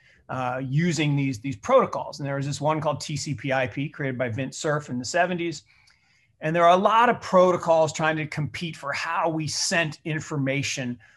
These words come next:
across the internet. In fact, it's funny, I was watching this show, uh, on T V, and I can't remember the name of it. It'd be a better story if I could remember the name, but it's a, it's, it's, the whole thing is flashbacks. And there's this one scene, it's a flashback to the seventies,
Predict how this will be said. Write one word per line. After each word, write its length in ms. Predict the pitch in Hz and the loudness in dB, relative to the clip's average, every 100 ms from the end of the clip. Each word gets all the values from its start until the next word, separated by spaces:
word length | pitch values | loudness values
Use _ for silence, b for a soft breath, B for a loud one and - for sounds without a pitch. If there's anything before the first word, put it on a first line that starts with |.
| b - | b -16
across 680 | - 160 139 127 - - - _ _ 151 | -2 4 4 4 -2 -10 -16 _ _ -4
the 100 | 185 | 0
internet. 280 | 190 131 147 | 2 0 0
In 60 | |
fact, 220 | 170 160 | 0 0
it's 120 | 165 - | -2 -2
funny, 160 | 170 | -2
I 60 | 139 | 0
was 80 | 139 | 0
watching 340 | 202 202 170 | -2 0 -2
this 140 | 147 | -2
show, 480 | 107 - 151 120 107 - b b b _ | -4 0 2 2 -2 -12 b b b _
uh, 280 | 139 131 131 | -6 -4 -2
on 140 | 139 127 | -4 -4
T 200 | 165 139 | -4 -4
V, 120 | 117 | -4
and 80 | 123 | -4
I 20 | |
can't 120 | 143 | -2
remember 240 | 143 131 123 | -2 -2 -2
the 40 | |
name 220 | 123 120 | -2 -4
of 80 | 113 | -4
it. 160 | 117 - | -6 -8
It'd 100 | 127 | -8
be 80 | 131 | -4
a 40 | |
better 200 | 110 120 | -2 -4
story 240 | 107 131 117 | -4 -6 -6
if 100 | 127 | -6
I 40 | |
could 100 | 113 | -6
remember 220 | 117 113 | -6 -6
the 60 | 117 | -2
name, 260 | 147 147 127 | 0 2 0
but 160 | 139 b b - | -6 b b -12
it's 160 | 160 | -6
a, 100 | 165 147 | -6 -4
it's, 180 | 190 - | -8 -6
it's, 200 | 180 - _ | -8 -8 _
the 100 | 160 | 0
whole 160 | 202 254 | 4 4
thing 160 | 214 | 4
is 120 | 175 - | -2 -2
flashbacks. 800 | - 143 - - - - - - _ _ - | 0 2 0 -8 -16 -18 -20 -20 _ _ -6
And 80 | 151 | -2
there's 160 | 147 | -2
this 200 | 156 - | -4 -2
one 240 | 156 202 196 | 2 2 2
scene, 300 | 185 165 156 | 0 -2 -2
it's 120 | - | -6
a 40 | |
flashback 600 | - 170 156 - 160 156 | -2 0 0 0 0 0
to 120 | - 147 | -4 -6
the 80 | |
seventies, 720 | 139 - 147 143 131 131 117 | -4 2 2 2 -2 -4 -6